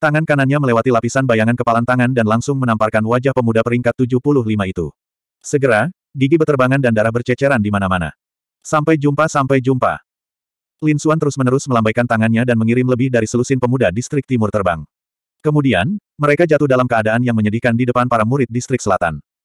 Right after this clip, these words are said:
Ketika murid distrik selatan melihat ini, mereka semua melangkah maju dan menggunakan seluruh kekuatan mereka untuk menendang orang-orang sombong ini. Lin Xuan dengan dingin menatap gadis berpakaian hijau,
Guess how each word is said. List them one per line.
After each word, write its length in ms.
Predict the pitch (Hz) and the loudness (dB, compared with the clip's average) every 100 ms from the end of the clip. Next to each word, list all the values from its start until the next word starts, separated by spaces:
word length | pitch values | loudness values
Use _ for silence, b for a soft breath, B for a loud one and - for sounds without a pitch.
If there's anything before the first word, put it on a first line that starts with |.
| _ _ _ _ _ _ _ | _ _ _ _ _ _ _
Ketika 320 | 147 151 165 | -2 2 2
murid 160 | 156 151 | 2 0
distrik 320 | 143 151 147 | -2 -2 -2
selatan 240 | 131 123 127 | 0 0 0
melihat 240 | 113 113 | 0 -2
ini, 320 | 120 92 123 _ - | -2 -2 -4 _ -4
mereka 240 | 139 151 | -2 0
semua 240 | 165 135 120 | 0 0 0
melangkah 320 | 110 113 110 | 0 0 0
maju 200 | 110 127 | 0 2
dan 80 | 117 | 0
menggunakan 400 | 113 110 110 117 | 0 0 0 -2
seluruh 320 | - 123 117 | 0 0 0
kekuatan 400 | 135 131 120 104 | 0 0 0 0
mereka 240 | 113 107 117 | 0 -2 -2
untuk 240 | 117 123 | -2 -2
menendang 320 | 117 123 123 | 0 0 0
orang-orang 400 | 127 127 143 104 | 0 0 0 0
sombong 400 | 87 104 98 92 | -2 -2 -2 -2
ini. 160 | 87 73 _ _ _ _ _ _ _ _ _ _ - | -6 -6 _ _ _ _ _ _ _ _ _ _ -4
Lin 160 | 151 147 | -2 0
Xuan 240 | 147 160 | 0 2
dengan 160 | 143 135 | 2 2
dingin 240 | 127 135 | 2 0
menatap 320 | 123 110 110 | 0 0 0
gadis 240 | 113 123 120 | 0 -2 -2
berpakaian 400 | 120 123 120 117 | -2 0 0 0
hijau, 320 | 143 95 | 0 0